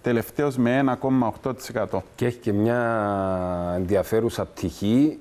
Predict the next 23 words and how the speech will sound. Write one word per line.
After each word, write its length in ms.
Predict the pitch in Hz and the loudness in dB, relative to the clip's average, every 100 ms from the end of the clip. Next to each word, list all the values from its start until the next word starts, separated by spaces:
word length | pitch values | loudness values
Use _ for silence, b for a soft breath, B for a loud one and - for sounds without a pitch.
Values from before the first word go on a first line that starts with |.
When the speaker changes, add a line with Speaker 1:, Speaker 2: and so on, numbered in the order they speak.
| - | -4
Speaker 2:
οι 100 | 104 | -2
δηλώσεις 640 | 92 92 117 - 87 - | 2 2 2 0 -8 -8
του 140 | - 90 | -4 -2
Τούρκου 280 | 123 120 110 | 0 0 0
Υπουργού 200 | 95 95 | 2 0
Εξωτερικών 400 | - 92 90 90 | 0 0 2 0
χθες, 240 | - 95 | -2 -4
του 100 | 92 | -2
κυρίου 160 | 90 113 | 0 0
Τσαβούσογλου, 840 | - 82 92 104 92 98 139 151 B B B B B B - | 0 0 0 0 2 4 2 0 B B B B B B -2
ε, 420 | 101 101 95 95 | 2 4 4 2
όταν 540 | - 117 131 123 110 95 | 2 -2 0 0 0 0
κάνουν 260 | 120 123 98 | -2 -2 2
δηλώσεις 480 | 101 117 120 117 | 2 2 0 0
από 280 | 101 90 98 | -2 0 -2
την 180 | 82 92 | 0 0
τουρκοϊπριακή 540 | 87 95 80 87 85 | 2 0 2 0 0
κοινότητα, 440 | 110 104 107 82 73 | 0 2 2 0 0
λέει, 160 | 80 | 2
είτε 260 | 101 101 110 | 2 2 2
ηγέτες 460 | 87 92 107 101 - | 2 2 2 0 0
είτε 140 | 104 | -2
συνδικαλιστές, 1080 | - 107 95 98 85 71 - 95 123 - | 0 0 2 0 -2 -4 -2 0 0 -4